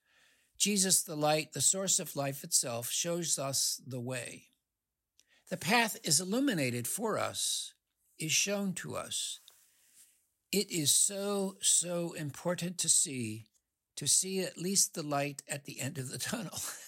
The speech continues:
<laughs> especially when we are surrounded and shrouded in darkness. Even if we can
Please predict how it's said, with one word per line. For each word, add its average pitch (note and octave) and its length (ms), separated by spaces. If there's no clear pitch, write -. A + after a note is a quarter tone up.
<laughs> - 840
especially E3 720
when D3 240
we C#3+ 240
are B2+ 220
surrounded C3+ 840
and B2+ 160
shrouded C3 680
in B2 300
darkness. - 800
Even G3+ 320
if E3 160
we E3+ 100
can D#3 260